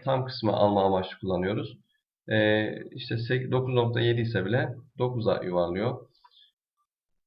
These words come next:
Geçiyoruz. Yani tam kısmı almış gibi oluyor. Aslında aşağı yuvarlıyor. Logaritma dedik.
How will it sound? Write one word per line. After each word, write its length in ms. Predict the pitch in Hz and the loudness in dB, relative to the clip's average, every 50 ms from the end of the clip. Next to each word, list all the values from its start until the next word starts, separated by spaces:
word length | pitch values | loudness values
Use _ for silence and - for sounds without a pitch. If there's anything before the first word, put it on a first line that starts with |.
| _ _ _ _ - - _ _ _ _ _ - | _ _ _ _ -20 -20 _ _ _ _ _ -4
Geçiyoruz. 640 | 143 151 156 - - 147 123 117 143 - - - - | -4 -4 -2 -2 0 0 2 2 0 -2 -4 -8 -2
Yani 260 | - 131 135 139 - | 2 2 4 4 4
tam 220 | - 151 151 151 151 | 4 2 2 2 0
kısmı 220 | - - - 151 | -4 -6 0 2
almış 280 | 131 123 120 117 113 113 | 2 4 4 4 2 0
gibi 100 | - 95 | 0 0
oluyor. 220 | 90 87 95 107 | 0 2 2 2
Aslında 240 | 113 113 - - 127 | 0 0 0 0 0
aşağı 320 | 120 120 - 113 104 98 | 0 0 0 0 -2 -2
yuvarlıyor. 340 | 90 87 85 85 - 87 90 | -2 -2 -4 -4 -6 -4 -2
Logaritma 540 | 104 123 131 135 135 135 131 - - 104 90 | 0 0 2 2 2 2 0 0 0 0 0
dedik. 280 | 87 92 - 127 131 | 0 0 -2 -6 -6